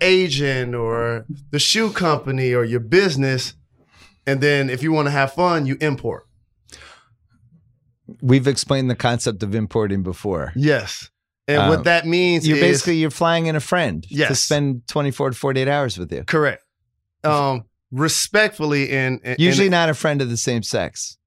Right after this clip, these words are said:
Speaker 1: Correct. So, so that's kinda how it works when you come to Cleveland, and or you,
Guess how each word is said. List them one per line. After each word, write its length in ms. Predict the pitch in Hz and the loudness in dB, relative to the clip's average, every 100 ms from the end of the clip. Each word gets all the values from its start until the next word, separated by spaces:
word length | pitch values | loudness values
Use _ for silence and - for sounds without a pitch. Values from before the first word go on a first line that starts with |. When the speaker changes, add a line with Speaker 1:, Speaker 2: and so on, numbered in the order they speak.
| _ - | _ -2
Speaker 1:
Correct. 420 | 185 165 143 - _ _ | 0 2 0 -4 _ _
So, 220 | - 180 - | -4 -4 -2
so 180 | - 196 | 0 2
that's 220 | 220 220 | 2 0
kinda 360 | - 202 185 165 | 0 2 2 2
how 260 | 165 160 | 2 2
it 140 | 143 123 | 2 -2
works 400 | 131 156 - 143 | -2 0 -2 -4
when 180 | 147 | -4
you 100 | 143 | -4
come 280 | 131 - 143 | -6 -6 -6
to 120 | - | -6
Cleveland, 560 | 120 135 143 147 156 170 _ - _ _ | -8 -4 -2 -2 -4 -4 _ -20 _ _
and 300 | 180 233 240 | 2 4 4
or 180 | 220 208 | 4 4
you, 300 | 190 190 | 2 -2